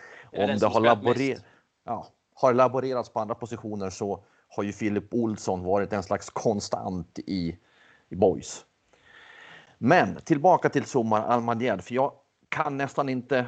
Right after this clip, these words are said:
Speaker 2: vänta på att få lyssna en gång till på vad han faktiskt sa, eh,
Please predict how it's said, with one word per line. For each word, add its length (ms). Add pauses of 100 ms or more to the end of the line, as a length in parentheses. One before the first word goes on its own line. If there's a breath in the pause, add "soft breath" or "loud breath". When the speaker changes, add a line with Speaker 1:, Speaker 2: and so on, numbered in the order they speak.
(120)
Speaker 2:
vänta 500
på 200
att 60
få 100
lyssna 400
en 100
gång 140
till 340
på 220
vad 220
han 120
faktiskt 680 (380)
sa, 520 (280)
eh, 320